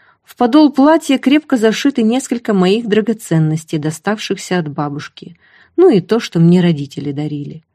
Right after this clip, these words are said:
Не обеднеют. Няня долго рыдала, пыталась меня отговаривать, умоляла одуматься, поговорить с родителями, найти другой выход, бежать к бабушкиным друзьям. Но мы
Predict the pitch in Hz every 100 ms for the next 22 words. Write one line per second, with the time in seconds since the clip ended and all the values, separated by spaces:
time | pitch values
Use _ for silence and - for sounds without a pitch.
0 | _ _ _ 254 269 233 220 233 254 190
1 | 139 - _ _ _ _ _ _ _ _
2 | _ _ _ _ _ _ - 180 220 277
3 | 254 202 226 190 185 160 156 160 165 165
4 | - 196 247 262 247 226 226 233 196 185
5 | 190 170 160 151 165 - - 214 233 262
6 | 262 240 208 175 190 156 151 - 165 196
7 | 226 240 262 - 233 208 160 180 170 165
8 | 180 214 226 277 220 262 220 269 233 170
9 | 240 214 196 175 196 220 262 220 214 254
10 | 240 - 254 254 240 254 214 214 240 208
11 | 175 _ _ _ _ - 175 190 240 247